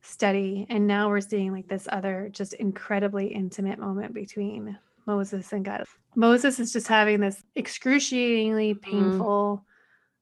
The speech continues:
Speaker 1: exchange between God and Moses on behalf of the people and God's promises. And,
Speaker 2: Mm-hmm.
Speaker 1: and God's like, "Okay, I'll relent." But
Speaker 2: Yeah.
Speaker 1: beyond that, like, Moses is like, "Okay, but I still also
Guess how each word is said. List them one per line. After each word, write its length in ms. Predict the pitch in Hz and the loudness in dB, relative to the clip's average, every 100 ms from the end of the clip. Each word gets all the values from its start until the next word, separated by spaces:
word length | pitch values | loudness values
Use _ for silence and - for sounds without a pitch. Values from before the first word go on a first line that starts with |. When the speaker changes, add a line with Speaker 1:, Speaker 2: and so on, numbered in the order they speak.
| _ - | _ -4
Speaker 1:
exchange 760 | 226 - - 220 208 202 202 - | -4 -2 2 4 4 2 0 -2
between 400 | - - 202 196 | -4 0 0 2
God 540 | 196 196 196 202 202 _ _ - | 2 2 2 0 -4 _ _ -4
and 180 | 226 202 | 0 2
Moses 580 | 196 196 190 190 185 - | 2 0 -2 -4 -6 -6
on 200 | 196 202 | -4 -2
behalf 360 | 202 - 202 | -2 -6 -8
of 120 | 247 240 | -8 -8
the 80 | |
people 560 | 262 - - 196 202 202 _ _ _ _ - | -4 -4 -2 -2 -2 -4 _ _ _ _ -4
and 160 | 220 214 | 2 4
God's 240 | 202 202 | 4 2
promises. 880 | - 240 208 190 - 196 202 196 - - - | 0 2 2 0 -6 -6 -6 -8 -14 -14 2
And, 160 | 214 202 | 6 6
Speaker 2:
Mm-hmm. 420 | 165 180 180 180 - _ | 4 0 0 -2 -6 _
Speaker 1:
and 160 | 214 208 | -2 0
God's 220 | 202 202 | 2 0
like, 160 | 208 208 | -2 -4
"Okay, 480 | 262 254 226 226 240 | -6 -4 -4 -2 -4
I'll 160 | 254 220 | -2 -2
relent." 440 | 214 208 196 226 - | 0 0 -2 -4 -2
But 240 | 247 247 - | -2 -2 0
Speaker 2:
Yeah. 300 | 208 190 170 | 2 4 4
Speaker 1:
beyond 380 | 262 254 269 233 | 6 8 8 6
that, 400 | 233 214 185 - 269 | 6 6 4 0 -2
like, 280 | 208 202 220 | -2 0 0
Moses 380 | 220 214 196 | 0 0 -4
is 80 | 208 | -2
like, 160 | 202 202 | -2 0
"Okay, 160 | 214 247 | 0 2
but 140 | 226 | 4
I 80 | 202 | 2
still 240 | - 233 | 0 0
also 640 | 220 214 202 262 269 285 | 2 0 0 0 2 0